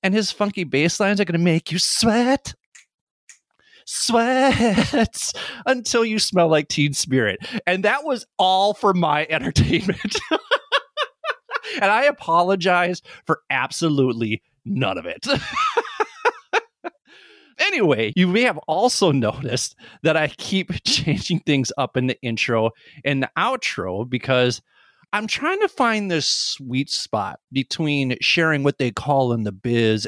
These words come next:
a call to action and overselling, because this whole starting a coaching business thing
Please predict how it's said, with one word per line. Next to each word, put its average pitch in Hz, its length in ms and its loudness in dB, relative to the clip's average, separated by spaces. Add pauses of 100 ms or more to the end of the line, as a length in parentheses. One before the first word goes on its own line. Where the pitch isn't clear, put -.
a 107 120 -8
call 123 420 0
to - 140 -10 (140)
action 107 640 -4 (640)
and 160 260 -4
overselling, 175 1000 0 (500)
because 156 300 0
this 156 180 0
whole 170 340 -2
starting 160 380 -2
a 113 80 -2
coaching 131 600 -2
business 101 440 -4
thing 101 380 -6